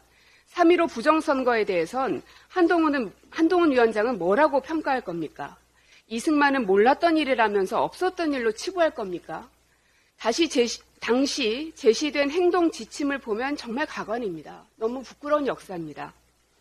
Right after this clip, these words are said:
전체 유권자의 사할 정도의 표를 사전 투표를 하게 만들고 삼 인조, 오 인조 투표를 하게 만들고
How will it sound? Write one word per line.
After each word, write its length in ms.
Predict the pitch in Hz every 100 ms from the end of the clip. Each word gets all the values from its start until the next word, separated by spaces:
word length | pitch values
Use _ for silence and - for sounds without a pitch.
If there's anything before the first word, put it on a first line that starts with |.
| _ - - -
전체 420 | - 226 254 359
유권자의 680 | 277 - 285 277 269 254 277
사할 680 | 269 185 208 302 311 294 277
정도의 460 | 262 233 220 226 226
표를 400 | - 339 311 285
사전 380 | - 381 403
투표를 400 | 349 339 - 262
하게 160 | 247 226
만들고 640 | 190 160 170 151 220 320 - - _
삼 280 | _ - 339
인조, 320 | 339 311 302
오 200 | 277 208
인조 580 | 269 320 294 277 262 247 -
투표를 640 | 381 - 359 302 262 226
하게 240 | 247 277 240
만들고 580 | 151 160 165 143 127